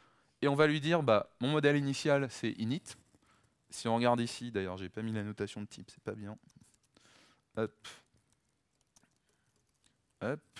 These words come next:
Euh, donc là, on a, euh, notre init, qui est juste une valeur, en fait, donc, qui contient un modèle et une commande. On verra tout à l'heure ce que c'est que les commandes. Ça, c'est un tuple. C'est, je vous l'ai pas montré tout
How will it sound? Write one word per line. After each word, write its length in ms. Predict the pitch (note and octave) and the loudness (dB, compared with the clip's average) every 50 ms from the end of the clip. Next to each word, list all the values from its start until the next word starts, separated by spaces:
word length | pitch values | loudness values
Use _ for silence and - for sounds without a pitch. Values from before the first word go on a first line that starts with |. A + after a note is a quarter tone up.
| - - _ _ _ _ _ _ _ _ _ - - - - - - - - - - _ - | -20 -20 _ _ _ _ _ _ _ _ _ -20 -20 -20 -20 -20 -18 -18 -20 -20 -8 _ 2
Euh, 140 | G2+ G2+ G#2 | 4 4 4
donc 240 | G#2 A2 A2 - - | 4 0 -2 2 4
là, 260 | D3 D3 C#3+ - - - | 6 6 6 4 2 -2
on 160 | A#2 A#2 A2+ | -2 0 2
a, 260 | A#2 A2+ A#2 A2+ G#2+ - _ _ _ _ _ _ _ _ _ _ _ - | 2 4 4 2 2 -2 _ _ _ _ _ _ _ _ _ _ _ -2
euh, 220 | G2+ F#2+ G2 F#2+ G2 | 0 2 2 2 2
notre 320 | G#2+ C3 C#3+ - - - | 2 0 0 -2 -2 0
init, 180 | A#2+ B2 F3 A#3 | 0 0 0 -2
qui 220 | - - - - | -4 -8 -6 -6
est 60 | G#2 | -6
juste 240 | F#2+ B2 D#3 - - | -4 -6 -10 -8 -6
une 80 | C3 B2 | -2 2
valeur, 300 | A#2 A#2 A#2+ B2+ C3 B2 | 2 4 4 2 2 0
en 80 | G#2+ | -2
fait, 220 | F#2+ - A2+ G#2+ G2+ | 0 0 0 0 0
donc, 180 | G#2 G2+ G2 - | -4 -8 -8 -10
qui 160 | - - G#2+ | -14 -18 -18
contient 460 | - - A2 G#2 - - A#2 A2 A2 - | -10 -8 -8 -8 -4 -4 -4 -4 -2 -2
un 100 | - C#3 | -2 0
modèle 420 | D3 C#3+ C#3 C3 C#3 C#3 C#3 C3 - _ _ _ _ - | 0 0 4 4 4 4 4 0 -4 _ _ _ _ 0
et 60 | C#3 | 0
une 120 | C#3+ C#3+ | 0 2
commande. 380 | - - A#2 A2+ B2 D3+ D#3+ D#3 - - | 0 0 -2 0 -2 -2 -4 -6 -8 -8
On 80 | G#2+ | -4
verra 180 | G2+ G#2 G2+ G#2 | 0 0 0 -2
tout 120 | - A2+ A2+ | -2 -4 -2
à 60 | G#2+ | -2
l'heure 100 | G#2+ A2 | -2 -2
ce 60 | - | -4
que 100 | - - | -6 -10
c'est 160 | G2+ - - G2 | -8 -8 -8 -6
que 60 | - | -6
les 80 | G2 | -8
commandes. 300 | - - F#2 G2+ B2 E3 D#3 - _ - - - - - - _ | -8 -6 -8 -8 -8 -8 -12 -16 _ -20 -20 -20 -20 -20 -18 _
Ça, 200 | - - C#3+ C#3 | 2 4 4 4
c'est 160 | - - B2+ | 2 2 2
un 400 | A#2 A2+ A2 A2 G#2+ G#2+ G#2+ G#2 | 4 4 4 4 4 2 2 0
tuple. 360 | - B2 A2+ - B2+ C#3+ E3 - _ _ _ _ - - _ | -2 -2 -2 0 -2 -2 -2 -6 _ _ _ _ -20 -20 _
C'est, 180 | - - - - | -20 -20 -16 -14
je 640 | F#2 F#2 F2+ F2+ F2+ F#2 F2+ F2+ F#2 F#2 F2+ F#2 - | -12 -12 -10 -10 -10 -10 -10 -10 -10 -12 -12 -14 -14
vous 80 | - G2+ | -10 -8
l'ai 80 | G2 | -6
pas 140 | F#2+ - G2+ | -4 -4 -4
montré 220 | G2+ G#2 - G2+ G2+ | -6 -6 -8 -10 -12
tout 100 | - | -8